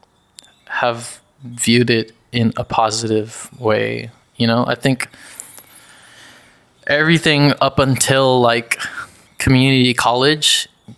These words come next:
you view it as a disadvantage just 'cause you're not, you're not emotionally or you're not emotionally,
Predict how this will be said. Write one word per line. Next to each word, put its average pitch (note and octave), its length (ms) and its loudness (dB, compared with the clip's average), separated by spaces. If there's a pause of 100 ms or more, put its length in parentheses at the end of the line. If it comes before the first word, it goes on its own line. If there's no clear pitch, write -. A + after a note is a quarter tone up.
(140)
you B2 320 2
view A#2 240 4
it A2+ 60 2
as A2 160 0
a G#2+ 80 0
disadvantage G#2+ 680 -2
just C3 220 -2
'cause B2+ 200 0
you're A#2+ 180 2
not, A#2 460 0 (800)
you're B2+ 100 2
not B2+ 420 0 (160)
emotionally A#2+ 760 2
or A2 220 -2 (920)
you're C3 160 0
not C#3+ 180 0
emotionally, C3 500 0